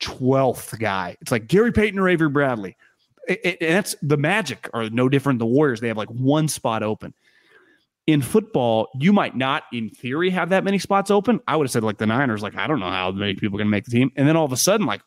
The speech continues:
this guy's starting, this guy's starting, this guy's starting, getting rid of this guy. This guy's not gonna make it. Brunskill's a backup. And, and the Niners are not alone. You and I are just living so close to it.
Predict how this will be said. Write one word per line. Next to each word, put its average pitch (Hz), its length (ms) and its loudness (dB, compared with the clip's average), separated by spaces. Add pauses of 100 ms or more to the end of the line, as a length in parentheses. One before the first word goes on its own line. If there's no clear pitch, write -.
this 143 180 -2
guy's 170 240 2
starting, 160 320 0
this 156 140 4
guy's 160 240 0
starting, 151 320 0
this 165 160 4
guy's 156 240 4
starting, 165 380 2
getting 165 220 2
rid 175 120 4
of 151 80 6
this 170 100 4
guy. 180 220 2
This 151 140 0
guy's 170 220 2
not 170 160 0
gonna 160 140 2
make 170 160 2
it. 123 140 -2
Brunskill's 160 420 2
a 160 60 2
backup. 165 480 0 (800)
And, 101 80 -10 (100)
and 147 220 -4
the 135 80 0
Niners 175 340 2
are - 20 4
not 123 140 2
alone. 113 340 2
You 135 160 6
and 139 80 6
I 135 120 2
are 123 80 0
just 107 180 -8
living 120 560 -2
so - 220 -4
close 196 340 2
to 107 200 -2
it. 107 100 -4